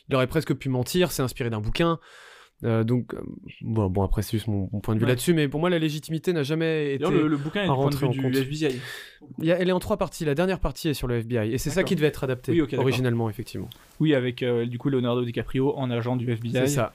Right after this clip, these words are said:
Speaker 1: ouais.
Speaker 2: Et au final, c'est les deux, du coup, Scorsese et, le, et DiCaprio, qui ont décidé ensemble que, en fait, c'était mieux que, euh, DiCaprio,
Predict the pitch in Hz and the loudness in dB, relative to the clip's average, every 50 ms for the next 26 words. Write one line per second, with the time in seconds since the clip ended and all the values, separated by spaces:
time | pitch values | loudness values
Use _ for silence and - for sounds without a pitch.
0 | - _ - 110 104 92 - - 143 127 123 - 147 139 143 151 147 143 - - | -12 _ -4 -2 -2 -2 -2 0 0 0 2 2 2 2 4 2 2 0 -2 -4
1 | 135 123 123 120 123 123 123 123 123 139 147 147 143 143 131 123 120 165 - 143 | -2 0 0 0 0 -2 -2 -4 -4 -2 0 2 2 2 0 -2 -4 -6 -6 -6
2 | 123 - - 131 - - 143 127 123 123 117 120 123 - 139 135 123 120 - 131 | -6 -4 -4 -4 -2 0 -2 0 0 0 0 0 0 0 0 -2 -2 0 -2 -2
3 | 123 - - 135 147 147 143 - 127 123 123 120 - 156 156 135 131 - - 143 | 0 0 2 2 2 2 0 -2 -2 -2 -2 -2 -2 -2 -2 -2 -2 -2 -2 0
4 | 143 147 139 - _ - - - _ _ _ - 131 117 139 139 - - - - | 0 0 -2 -6 _ -20 -20 -20 _ _ _ 0 2 4 4 2 0 0 -2 0
5 | 131 127 131 135 147 147 143 - 131 131 135 135 131 120 - - 135 120 117 120 | 0 2 2 2 2 0 0 0 -2 0 0 0 -2 -4 -4 -4 -2 0 2 2
6 | 120 120 120 120 123 120 123 - - 123 - - - 131 131 135 143 | 2 2 2 0 -2 -4 -4 -2 -2 0 0 0 2 2 2 2 2